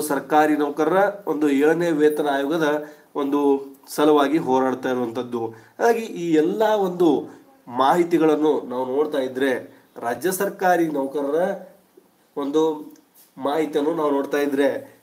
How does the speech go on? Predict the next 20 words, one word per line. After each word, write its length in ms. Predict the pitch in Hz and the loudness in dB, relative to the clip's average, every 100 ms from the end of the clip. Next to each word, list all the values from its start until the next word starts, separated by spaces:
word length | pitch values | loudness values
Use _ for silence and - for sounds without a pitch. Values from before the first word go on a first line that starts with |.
| _ _ 147 | _ _ -4
ಒಂದು 160 | 151 156 147 139 | 0 0 2 4
ನಾವು 180 | 151 151 147 - | 4 4 0 -8
ಇಲ್ಲಿ 160 | 180 202 160 | 2 2 4
next 260 | 165 - 208 | 0 0 0
ನಾವು 120 | 202 156 | 2 2
ನೋಡ್ತಾ 220 | 156 165 | 2 2
ಇರುವಂತ 260 | 151 147 147 131 | 2 0 -2 -4
ಮಾಹಿತಿ 300 | 120 139 143 139 | -4 -6 -2 -2
ಏನಿದ್ರೆ, 300 | 139 180 156 160 - - - 139 190 | 0 0 0 0 -6 -20 -18 2 2
ಎಷ್ಟು 260 | 220 - 185 123 - 156 | 2 4 4 4 2 0
ಒಂದು 140 | 175 156 | 2 4
ನಿವೃತ್ತ 320 | 151 180 220 208 | 6 4 2 -4
ಸರ್ಕಾರಿ 440 | 185 165 175 175 170 | -4 -2 0 2 2
ನೌಕರರಿಗೂ 420 | 160 165 165 156 156 | 0 0 0 -2 0
ಸಹ 100 | 160 165 151 | 2 4 2
ಏನು 140 | 165 190 - 151 143 139 | 2 -2 -6 -4 -4 0
ವೇ-, 200 | 143 135 139 | 2 4 4
ವೇತನ 300 | 147 160 180 233 - - - 185 | 2 2 2 0 -4 -16 0 2
ಹೆಚ್ಚಳವಾಗಲಿದೆ. 760 | 214 202 160 139 135 139 135 120 - - - | 4 4 4 4 4 4 4 0 -6 -18 -8
ಇಲ್ಲಿ 200 | 240 208 | 2 4